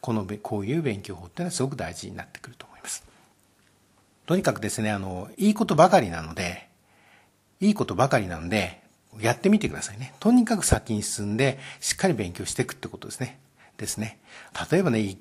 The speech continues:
回もその、例えば英語なんか分かりやすいから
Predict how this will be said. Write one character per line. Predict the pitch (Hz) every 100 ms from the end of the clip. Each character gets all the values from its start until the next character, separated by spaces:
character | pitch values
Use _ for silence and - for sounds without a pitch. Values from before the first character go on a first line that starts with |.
| _
回 | - 165 226
も | 226 226 196 143
そ | 143
の、 | 143 143 139 - - - - 101 -
例 |
え | 156
ば | 131
英 |
語 | 123
な | 123
ん | 113
か | 90
分 | 92
か | 107
り |
や | 107
す | -
い | 120
か | -
ら | 90 82